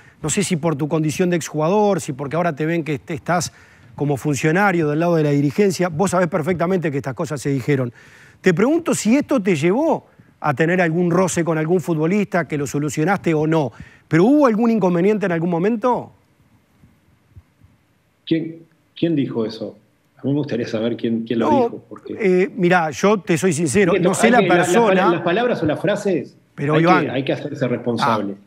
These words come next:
Speaker 1: pero vos
Speaker 2: ¿viste?
Speaker 1: sabés, per-,
Speaker 2: Entonces
Speaker 1: pero yo te lo quiero decir así porque la verdad que yo no tengo una persona, pero sí estoy en el ambiente del fútbol y,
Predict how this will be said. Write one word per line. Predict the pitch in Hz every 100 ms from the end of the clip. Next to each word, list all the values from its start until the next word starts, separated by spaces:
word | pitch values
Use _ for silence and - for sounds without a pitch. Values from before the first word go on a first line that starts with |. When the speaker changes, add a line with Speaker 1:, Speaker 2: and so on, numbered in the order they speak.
| _ -
Speaker 1:
pero | 147 160
vos | 202
Speaker 2:
¿viste? | 214
Speaker 1:
sabés, | 220
per-, | 220 196
Speaker 2:
Entonces | 123
Speaker 1:
pero | 170 170 165 - - -
yo | - 190
te | 220
lo | 214
quiero | 208 208
decir | 175 196
así | 170 196
porque | 196 185 160
la | 151
verdad | 156 175 185
que | 185 147 - - -
yo | 180
no | 196
tengo | 160 220 180
una | 165
persona, | 156 147 156 143
pero | 147 147
sí | 190
estoy | 214 - 202
en | 185
el | 160
ambiente | 165 185 190
del | 170
fútbol | 220 233
y, | 220